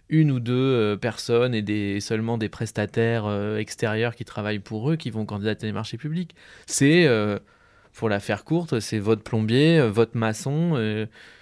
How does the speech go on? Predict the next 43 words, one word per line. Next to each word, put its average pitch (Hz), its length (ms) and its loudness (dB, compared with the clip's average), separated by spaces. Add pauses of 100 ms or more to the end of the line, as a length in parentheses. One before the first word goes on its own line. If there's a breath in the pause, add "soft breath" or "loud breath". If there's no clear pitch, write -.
(160 loud breath)
qui 123 160 -2
décide 113 360 2
à 131 60 2
un 113 40 0
moment 117 260 0
donné 123 380 0
de, 131 120 0
euh, 107 440 0 (600 soft breath)
de, 107 200 0
de 110 160 -4
participer 143 520 -2
de 165 60 -2
ça, 170 280 -2 (300)
avec 123 320 0
le 123 100 -2
sentiment 147 600 -2 (100)
que 127 140 0
c'est 120 180 -2
le 113 80 -2
seul 151 300 2
moyen 147 380 2
d'y 143 120 0
arriver. 160 440 0 (420 soft breath)
Donc 123 160 -2
on 127 100 2
est 135 80 2
sur 110 300 -2
un 110 80 0
dévoiement 135 680 2
extrêmement 143 640 -2
fort, 165 420 0 (680 soft breath)
euh, 120 60 -4
du 113 220 -4
système. 110 500 -4
Et 120 140 -2
nous, 160 260 2 (220)
journalistes, 113 480 -2
combien 117 260 -2
de 110 80 -6
fois 147 200 -2
on 123 100 -2
entend 117 260 -4
ça ? 120 300 -4